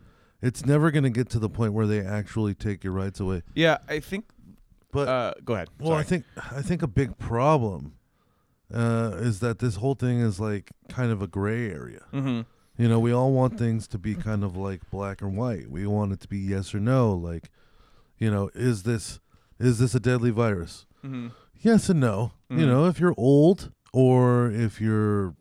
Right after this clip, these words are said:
Speaker 1: you know, you have a shitty immune system, yeah,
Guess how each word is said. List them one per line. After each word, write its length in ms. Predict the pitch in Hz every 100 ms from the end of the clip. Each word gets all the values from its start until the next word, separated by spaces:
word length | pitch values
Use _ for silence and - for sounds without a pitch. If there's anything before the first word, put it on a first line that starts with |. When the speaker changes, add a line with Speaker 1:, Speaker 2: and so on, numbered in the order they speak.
| 104
Speaker 1:
you 120 | 117
know, 260 | 101 98 87 _
you 100 | 110
have 80 | 107
a 40 | 95
shitty 320 | - 135 110
immune 340 | 95 107 143
system, 460 | - 127 113 147 170 _ _ _ _
yeah, 280 | 156 226